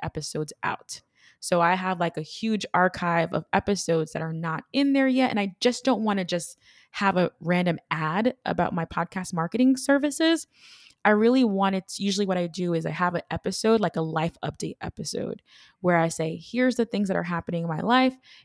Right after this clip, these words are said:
Here's the new service I provide." So timing is really, really important, but you can still start placing your services in other places. And by the time it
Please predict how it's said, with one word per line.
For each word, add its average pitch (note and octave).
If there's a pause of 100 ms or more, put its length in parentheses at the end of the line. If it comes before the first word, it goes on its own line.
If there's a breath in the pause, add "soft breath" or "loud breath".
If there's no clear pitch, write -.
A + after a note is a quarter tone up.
Here's A3+
the G#3
new F#3
service E3+
I D#3+
provide." G#3 (240 soft breath)
So G3+
timing C4
is F#3
really, G3
really F3
important, F#3 (280 soft breath)
but G3
you G3+
can A#3
still A3
start F#3
placing F3+
your E3
services E3
in D#3
other D#3+
places. B3+ (340 loud breath)
And F#3+
by F3
the E3
time G3
it E3+